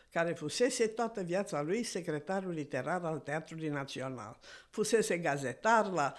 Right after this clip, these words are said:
ziarul Rampa, toată lumea îl cunoștea, îl re-, lumea de teatru îl cunoștea, îl respecta și, e, el a convins-o pe Aura Buzescu să mă primească. Am făcut întâi întrebările, a văzut întrebările și, pe urmă, am fost la ea acasă și am făcut acest interviu.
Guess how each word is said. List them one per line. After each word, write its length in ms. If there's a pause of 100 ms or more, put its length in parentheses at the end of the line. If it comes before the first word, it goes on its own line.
(100)
ziarul 540
Rampa, 680 (360)
toată 320
lumea 300
îl 80
cunoștea, 720
îl 140
re-, 220
lumea 280
de 140
teatru 400
îl 60
cunoștea, 480
îl 180
respecta 640 (300)
și, 460
e, 80
el 340
a 120
convins-o 560
pe 100
Aura 280
Buzescu 560
să 160
mă 160
primească. 580 (260)
Am 280
făcut 380
întâi 360
întrebările, 1080
a 140
văzut 460
întrebările 880
și, 180
pe 120
urmă, 180
am 80
fost 240
la 160
ea 140
acasă 400
și 120
am 160
făcut 280
acest 380
interviu. 640